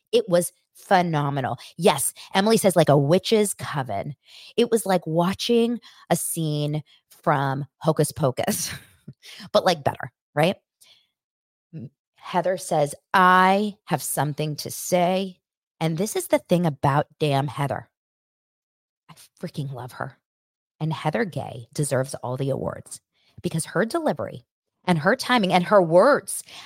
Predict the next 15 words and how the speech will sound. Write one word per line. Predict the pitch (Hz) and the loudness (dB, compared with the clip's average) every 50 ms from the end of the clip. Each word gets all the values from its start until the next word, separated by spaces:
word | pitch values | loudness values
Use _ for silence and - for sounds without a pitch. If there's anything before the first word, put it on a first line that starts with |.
| - _ | -6 _
as | - 226 269 349 311 - | 2 4 4 4 2 2
if | - 240 226 | 0 0 0
she | - - - | 0 -2 -4
was | 190 156 143 - 139 143 | -4 -4 -4 -6 -6 -4
reading | 160 196 220 247 254 247 247 247 - | -4 -2 0 0 0 0 -2 -4 -6
a | - | -6
freaking | - - - - 196 190 - - 214 202 165 | -6 -8 -8 -6 -6 -6 -6 -4 -4 -2 -2
script | 147 - - - - - 160 180 262 - - - - - - - - - - _ | -2 -4 -6 -8 -6 -2 0 0 0 0 -4 -10 -16 -16 -16 -20 -20 -20 -16 _
from | - 190 170 160 147 | 2 2 2 2 2
Martin | 143 135 156 - 190 185 | 2 2 2 2 -2 -4
Scorsese. | 160 - - 143 143 - - 147 139 135 - 135 143 - _ _ | -2 -2 0 0 0 0 -2 -2 -2 -2 -2 -4 -8 -8 _ _
This | 170 160 151 147 185 226 339 403 - - - - _ _ _ _ | -10 -8 -2 0 2 4 4 2 0 -4 -8 -10 _ _ _ _
woman | - 147 143 139 131 120 104 - - 135 - _ _ _ _ _ _ _ - 175 | -8 -4 -2 -2 -2 -2 -6 -10 -12 -16 -18 _ _ _ _ _ _ _ -18 -4
delivered | 156 180 190 185 180 165 170 175 190 190 214 214 220 226 226 220 - _ _ _ _ _ _ _ _ 170 175 160 | 4 6 6 6 6 4 4 4 4 4 2 2 0 0 -2 -6 -14 _ _ _ _ _ _ _ _ -20 -20 -2
gold | 143 170 175 165 170 170 170 160 147 131 131 127 - - - - | 4 6 8 10 10 10 10 8 8 6 4 2 -2 -8 -12 -14